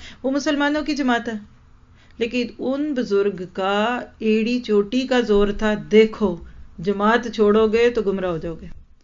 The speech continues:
जमात को ज्वाइन करो।" अब उनकी जो जमात थी वो होगी, आपको मुझे उससे कोई फर्क नहीं पड़ता,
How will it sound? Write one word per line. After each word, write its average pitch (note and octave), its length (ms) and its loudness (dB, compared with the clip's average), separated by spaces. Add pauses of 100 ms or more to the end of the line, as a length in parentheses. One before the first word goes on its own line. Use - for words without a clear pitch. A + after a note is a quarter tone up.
(360)
जमात G#3 400 2
को G#3+ 120 0
ज्वाइन F#3 360 -4
करो।" E3+ 280 -10 (340)
अब A#3 160 0
उनकी C4+ 320 -2
जो C4+ 140 -2
जमात A3 400 -2
थी B3 60 -6
वो A3 120 -4
होगी, G#3+ 340 -4
आपको G3 300 -4
मुझे G3 180 -6
उससे F#3+ 180 -6
कोई G3 120 -8
फर्क F#3+ 280 -8
नहीं A3 120 -4
पड़ता, A3+ 420 -4